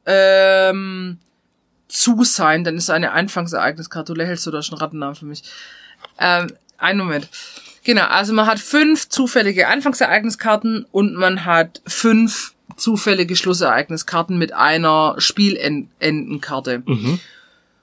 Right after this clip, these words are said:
Speaker 1: Und dann mischelt man die und dann hat man quasi d-, der untere Teil des Stapels sind die Schlussereigniskarten und der obere Teil die Anfangs-, das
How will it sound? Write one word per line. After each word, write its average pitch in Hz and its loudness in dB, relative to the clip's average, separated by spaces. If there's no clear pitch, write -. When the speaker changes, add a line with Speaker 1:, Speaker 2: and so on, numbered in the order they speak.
Speaker 1:
Und 233 4
dann 247 4
mischelt 247 2
man 247 4
die 247 2
und 196 2
dann 196 2
hat 190 -2
man 180 -2
quasi 180 0
d-, 160 -10
der 175 -2
untere 254 4
Teil 208 2
des 190 -4
Stapels 180 2
sind 175 -4
die 170 -2
Schlussereigniskarten 185 -2
und 165 -6
der - -8
obere 165 -2
Teil 151 -4
die - -8
Anfangs-, 220 -4
das 180 -6